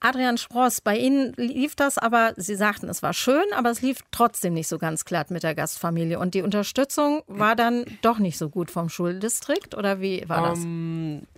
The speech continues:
Speaker 2: würde ich so jetzt nicht sagen. Die Unterstützung war eigentlich schon da.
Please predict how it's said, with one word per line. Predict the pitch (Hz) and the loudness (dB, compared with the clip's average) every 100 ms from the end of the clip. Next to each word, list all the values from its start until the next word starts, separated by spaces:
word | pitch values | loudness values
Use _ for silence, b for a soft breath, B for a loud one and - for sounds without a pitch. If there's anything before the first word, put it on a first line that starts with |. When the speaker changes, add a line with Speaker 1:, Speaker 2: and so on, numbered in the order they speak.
| - - _ _ _ | -20 -20 _ _ _
Speaker 2:
würde | - 127 135 156 160 | -12 -6 -2 0 0
ich | - | -2
so | - - 139 147 147 | -6 -4 0 2 2
jetzt | 143 139 | 2 0
nicht | 151 - | -2 -2
sagen. | 107 107 | -2 -2
Die | 117 | -4
Unterstützung | 117 117 143 - 147 127 | -6 -6 -6 -6 -6 -2
war | 123 120 117 107 - | 0 0 0 -2 -4
eigentlich | 110 113 107 104 | -4 -2 -2 -4
schon | - 110 104 | -4 -2 -2
da. | 101 98 123 147 123 | -2 -2 0 -2 -4